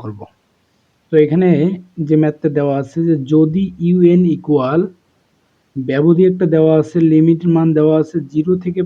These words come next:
পাই by টু, এক্স sin in, sin to the power এন এক্স ডিএক্স হয়, তবে প্রমাণ করো যে ইউএন equal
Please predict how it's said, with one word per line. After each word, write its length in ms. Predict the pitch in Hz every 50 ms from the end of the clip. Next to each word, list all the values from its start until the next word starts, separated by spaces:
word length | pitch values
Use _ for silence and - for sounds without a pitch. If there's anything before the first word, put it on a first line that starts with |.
| 180
পাই 140 | 160 151 151 151 151
by 120 | 165 165 156 156 _
টু, 100 | 160 143 143 156 185 196 - _ _ _ _ - 170 175 180
এক্স 180 | 190 185 - - - _ _ - -
sin 220 | - 156 165 170 180 185
in, 100 | 190 185 180 180 180 175 170 - - _
sin 160 | - 160 165 170 165
to 40 | 175 175
the 80 | 190 175
power 160 | 196 196 190 - - - 165 170
এন 80 | 175 180 180 - 180 175 185
এক্স 180 | 185 185 - - 147 139 135
ডিএক্স 400 | 156 165 151 135 120 113 - - _ _ _ _ _ _ _ _ _ _ _ _ _ _ _ -
হয়, 320 | 151 156 143 131 135 156 170 175 - -
তবে 280 | 170 160 160 160 202 202 190 185 -
প্রমাণ 300 | 170 165 170 185 208 214 185 -
করো 160 | 165 156 147 139 135
যে 80 | 147 165 175 180 185 175
ইউএন 260 | 185 190 190 196 190 185 180
equal 260 | 180 - 190 185